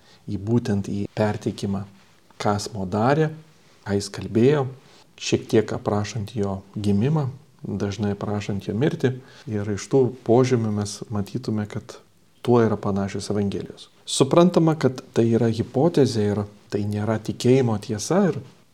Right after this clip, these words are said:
susirinkimo tėvai mums pabrėžė, kad įvykiai yra istoriniai,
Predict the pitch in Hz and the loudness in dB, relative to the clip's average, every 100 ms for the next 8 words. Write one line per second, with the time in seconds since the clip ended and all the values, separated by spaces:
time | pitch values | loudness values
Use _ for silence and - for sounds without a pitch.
0 | _ - 120 - 104 101 208 220 - 143 | _ -10 -8 -4 -4 -2 0 0 0 2
1 | 143 127 117 139 127 120 113 110 110 107 | 2 0 0 0 0 0 0 -2 -4 -6
2 | - _ _ _ _ _ _ _ - 151 | -6 _ _ _ _ _ _ _ -4 2
3 | 151 113 - 92 95 95 95 - 95 98 | 2 2 0 -2 0 0 -2 -2 0 0
4 | 95 98 | 0 -4